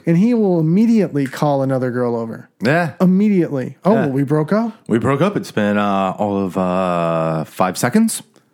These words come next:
Speaker 1: You can still smell Burnsville's hairspray in the bathroom, and Obi-Wan's got a new chick there.
Speaker 2: <laughs>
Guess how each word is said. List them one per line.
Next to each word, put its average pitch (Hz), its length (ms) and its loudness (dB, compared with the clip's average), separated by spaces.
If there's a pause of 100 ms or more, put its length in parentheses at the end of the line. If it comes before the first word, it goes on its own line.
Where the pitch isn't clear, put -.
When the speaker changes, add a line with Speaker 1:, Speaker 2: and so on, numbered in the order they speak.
(320)
Speaker 1:
You 190 100 0
can 202 100 2
still 226 280 0
smell 190 680 0 (200)
Burnsville's 165 500 0
hairspray 151 640 -2
in 131 100 -4
the 131 60 -4
bathroom, 135 540 -2
and 131 100 -2
Obi-Wan's 139 520 0
got 120 140 -2
a 160 140 -2
new 151 220 2
chick 151 320 0
there. 117 240 -4 (180)
Speaker 2:
<laughs> - 0 -